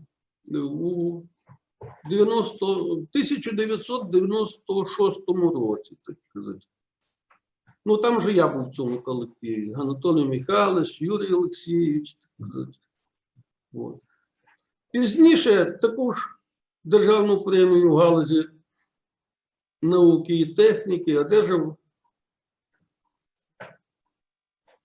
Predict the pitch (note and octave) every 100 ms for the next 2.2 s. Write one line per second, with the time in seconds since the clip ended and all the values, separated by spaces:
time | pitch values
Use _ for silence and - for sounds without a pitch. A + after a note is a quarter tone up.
0 | _ _ - F#3 F3+ A#3+ A#3+ F#3 - E3
1 | F#3 F#3 - - F#3+ C#3+ C#3+ C3+ C3 -
2 | A#2+ A2+